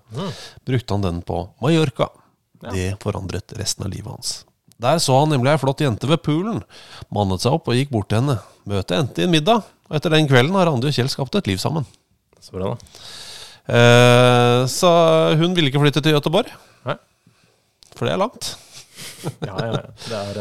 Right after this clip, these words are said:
Speaker 1: en
Speaker 2: Så da ble det Moss.
Speaker 1: Ja.
Speaker 2: Eh, så det, det er, eh, helt, eh, det er helt nydelig, det. Men jeg
Speaker 1: Det er
Speaker 2: tror vi
Speaker 1: litt
Speaker 2: skal
Speaker 1: av
Speaker 2: ta
Speaker 1: ferie.
Speaker 2: med den inn i, inn i natten, ja. At, eh, det å ryke akillesen høres ut som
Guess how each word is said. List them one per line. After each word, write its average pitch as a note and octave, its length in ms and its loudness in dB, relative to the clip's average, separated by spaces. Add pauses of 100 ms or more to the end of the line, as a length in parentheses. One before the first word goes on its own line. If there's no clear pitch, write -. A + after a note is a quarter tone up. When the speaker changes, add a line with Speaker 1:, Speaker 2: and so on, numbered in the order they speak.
Speaker 1:
en G2+ 140 -10
Speaker 2:
Så D3+ 140 -8
da F3 100 6
ble A#3 120 4
det C#4+ 80 2
Moss. - 480 4
Speaker 1:
Ja. - 100 4 (460)
Speaker 2:
Eh, D3+ 640 0
så D3 160 -6
det, E3 640 2
det D#3+ 120 0
er, D#3 240 4
eh, C#3+ 440 0 (140)
helt, A#2+ 320 -4
eh, A2+ 440 0
det A#2+ 100 -8
er C#3 180 -4
helt G2+ 200 -2
nydelig, A2+ 260 -4
det. G#3 100 -8 (2250)
Men F3 180 -2
jeg C4 160 -6
Speaker 1:
Det - 120 -10
er A3 80 -4
Speaker 2:
tror - 60 -8
vi - 60 -6
Speaker 1:
litt - 80 -2
Speaker 2:
skal B3 140 -4
Speaker 1:
av - 80 -4
Speaker 2:
ta B3+ 60 6
Speaker 1:
ferie. G#3+ 100 6
Speaker 2:
med G3 80 0
den G#3 160 -4
inn G3+ 120 -4
i, G#3 520 0
inn F#3 100 0
i F#3+ 320 -2
natten, F3+ 320 -4
ja. A#3 140 -2
At, - 180 -8
eh, F3+ 260 2
det E3 140 0
å E3 60 2
ryke C#3+ 180 0
akillesen C3+ 380 -4
høres A2+ 220 -2
ut C3 100 -4
som C3+ 180 -2